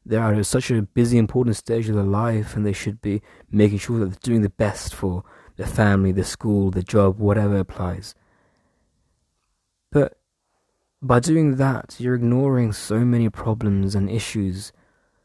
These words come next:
And what's the result? Well,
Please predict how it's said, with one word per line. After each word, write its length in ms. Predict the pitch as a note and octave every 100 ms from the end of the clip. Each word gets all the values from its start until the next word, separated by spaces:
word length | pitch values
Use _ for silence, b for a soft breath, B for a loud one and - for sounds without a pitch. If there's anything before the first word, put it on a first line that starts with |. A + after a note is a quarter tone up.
| _ _ _ _ _ _ -
And 420 | B2 A#2 A2+ - - _ _ _ _ -
what's 240 | B2+ -
the 60 | C3+
result? 460 | B2 C3+ C3 C#2 - _ _ _ _ _ _
Well, 480 | C3+ G#2+ G#2 G#2